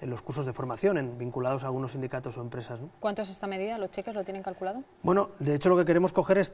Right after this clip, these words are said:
Speaker 1: el monopolio, es decir, no queremos incrementar lo que hoy tenemos, queremos, eh,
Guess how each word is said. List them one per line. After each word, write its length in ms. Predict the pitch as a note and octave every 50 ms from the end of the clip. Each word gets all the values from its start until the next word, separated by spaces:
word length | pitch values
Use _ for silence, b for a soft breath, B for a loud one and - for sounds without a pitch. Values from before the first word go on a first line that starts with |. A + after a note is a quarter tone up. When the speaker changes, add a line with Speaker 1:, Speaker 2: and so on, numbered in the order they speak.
| - -
Speaker 1:
el 100 | - D3+
monopolio, 460 | D3 C#3+ D3 C#3+ C#3+ C3+ D#3+ F3 F3+ D#3
es 60 | C#3
decir, 120 | C#3 C#3
no 80 | C#3+ D3
queremos 240 | F3 E3+ F3+ F3 D3+
incrementar 540 | E3 D3 D3+ D3+ D3 C3+ C3 B2+ F3 G3
lo 100 | F3 D3
que 60 | C3+ C#3
hoy 80 | C3+
tenemos, 360 | B2+ C#3 C3 F3 F#3 C#3 A#2
queremos, 480 | - - C#3 C3+ C#3 D#3 E3+ D#3+ - - - - - -
eh, 380 | - B2+ B2 B2 A#2+ A#2 A#2